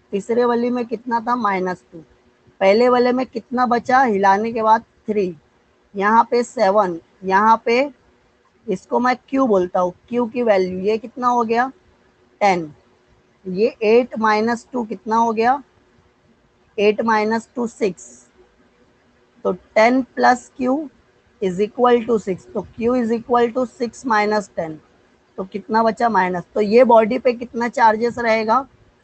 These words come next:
माइनस फ़ोर coulomb। इसका मतलब क्या है? total charge conserve होता है,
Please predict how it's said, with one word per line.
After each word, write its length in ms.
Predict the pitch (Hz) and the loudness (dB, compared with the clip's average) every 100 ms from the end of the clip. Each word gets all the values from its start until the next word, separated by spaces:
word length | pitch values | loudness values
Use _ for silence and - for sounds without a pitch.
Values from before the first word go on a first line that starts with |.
| _ 196 | _ -4
माइनस 680 | 190 185 190 208 240 - - - | 2 4 2 0 -4 -6 -14 0
फ़ोर 340 | 214 220 233 - 269 | 4 6 4 -2 -8
coulomb। 360 | 190 202 175 147 _ _ _ _ _ _ _ _ _ _ _ _ _ _ _ - | 2 2 2 -6 _ _ _ _ _ _ _ _ _ _ _ _ _ _ _ -8
इसका 420 | 208 - - 277 | -8 -8 0 2
मतलब 420 | 269 233 247 247 - | 2 0 -2 -2 -2
क्या 120 | 254 | 0
है? 180 | 233 240 | 0 0
total 760 | 240 _ 220 220 220 277 277 277 | -4 _ 2 2 2 0 0 0
charge 600 | - 226 208 233 247 226 - | 2 6 8 6 2 -8 -6
conserve 540 | 196 202 196 240 240 220 | -4 -2 -2 -2 0 -2
होता 420 | 185 175 202 202 | -2 -2 -2 0
है, 200 | 202 | 0